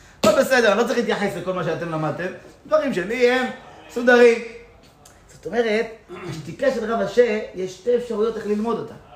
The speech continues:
אפשר ללמוד שהשתיקה של רב אשר זה שתיקה כהודאה. שמע, באמת, אתה צודק, אני מקבל את הדברים שלך.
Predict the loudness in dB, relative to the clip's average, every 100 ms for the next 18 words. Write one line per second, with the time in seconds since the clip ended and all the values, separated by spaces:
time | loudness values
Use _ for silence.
0 | -20 -20 -20 -20 -4 2 4 4 4 4
1 | 4 2 -2 0 2 4 2 2 2 2
2 | 0 -6 -18 -12 -10 -10 -10 -10 -8 -8
3 | -8 -10 -12 -16 -16 -14 -12 -12 -12 -14
4 | -12 -4 0 0 -2 -2 0 0 0 0
5 | -2 -2 -6